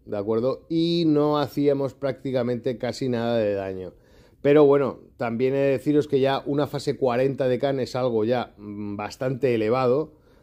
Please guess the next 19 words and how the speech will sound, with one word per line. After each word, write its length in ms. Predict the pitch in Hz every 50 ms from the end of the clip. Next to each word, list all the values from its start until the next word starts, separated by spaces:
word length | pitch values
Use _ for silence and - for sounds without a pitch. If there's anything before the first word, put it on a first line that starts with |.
| _ -
aunque 180 | 95 98 92 107
parezca 400 | - 110 110 107 - 123 113 92
cuarenta 460 | - 110 107 120 123 120 113 120 113
que 80 | 113 113
digas, 240 | 117 123 117 110
"Cuarenta 560 | - - 139 147 185 208 220 214 - 156 131 135
no 140 | 147 170 180
es 80 | 151
mucho", 300 | 147 165 170 160 170 -
no, 120 | 127 127 127
no, 240 | 123 120 110 - -
en 180 | - 104 104 101
Khan 340 | 95 139 127 127 120 - - -
cuarenta 500 | - 107 104 113 131 127 113 104 92 - -
es 280 | 127 127 107 - -
mucho, 500 | 113 113 113 123 131 120 - - 139 139
igual 280 | - 120 107 104 107 104
que 100 | - 104
Fénix, 520 | - - 127 123 127 135 151 151 - -